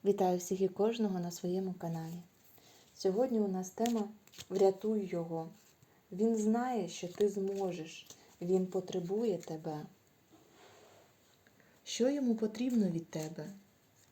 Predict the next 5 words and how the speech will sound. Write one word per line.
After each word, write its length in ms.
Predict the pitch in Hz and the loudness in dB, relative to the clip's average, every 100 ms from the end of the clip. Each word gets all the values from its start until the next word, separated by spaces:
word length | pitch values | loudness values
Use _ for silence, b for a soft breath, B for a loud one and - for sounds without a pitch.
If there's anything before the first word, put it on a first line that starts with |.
| _ _ - - _ _ - | _ _ -20 -20 _ _ -12
Що 220 | - 180 | -2 -2
він 180 | 170 165 | 0 -2
хоче 440 | - 196 208 - | -2 -2 -2 -4
від 220 | 170 165 | -8 -10
тебе? 420 | - 165 160 156 | -8 -8 -8 -10